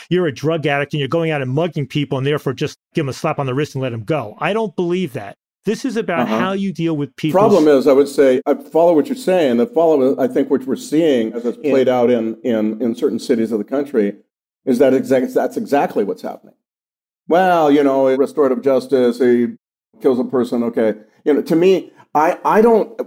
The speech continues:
Speaker 2: the way you're explaining it is the policy you would espouse. It sounds fine, sounds, sounds reasonable, and I'm, I, I have, I don't think about these topics too much. People think of me as an opioid reporter. I think of myself as very differently.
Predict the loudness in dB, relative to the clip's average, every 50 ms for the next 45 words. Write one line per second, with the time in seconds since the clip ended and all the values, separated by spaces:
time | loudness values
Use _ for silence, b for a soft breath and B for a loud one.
0 | -8 -6 -4 0 2 2 4 6 6 8 8 6 4 2 -4 -8 -4 0 2 2
1 | 4 4 4 2 2 0 0 -4 _ _ _ 0 2 2 4 2 0 -4 -4 -6
2 | -4 -2 2 2 4 4 2 2 2 2 4 4 4 4 4 2 0 -2 -2 0
3 | 2 2 4 4 4 2 2 0 -4 -10 _ _ _ _ _ -18 -8 -4 -2 0
4 | 0 -2 -2 -6 _ -2 -2 0 0 0 0 0 0 -2 -2 -2 -4 -6 -4 -4
5 | -2 -2 -2 0 2 4 4 4 2 2 2 4 4 4 2 2 0 0 -2 -2
6 | -2 0 0 0 0 -2 -4 -4 -2 -2 0 2 2 4 4 2 2 0 -2 -2
7 | 0 0 0 0 0 0 0 0 0 0 -2 -4 -4 -2 0 -2 -2 -4 -4 -2
8 | 0 0 0 0 -2 -4 -10 _ _ _ _ _ _ _ _ -2 -2 0 2 0
9 | 2 2 2 2 2 0 2 4 4 6 4 4 4 2 0 2 2 0 0 2
10 | 2 2 2 2 2 2 -2 -4 -2 -2 0 2 2 2 2 0 -2 0 0 -2
11 | -2 0 0 0 -2 -2 0 0 0 0 0 -2 -6 _ -2 -2 -2 0 2 4
12 | 4 4 4 4 2 2 0 -2 -6 -6 -6 -8 -8 -10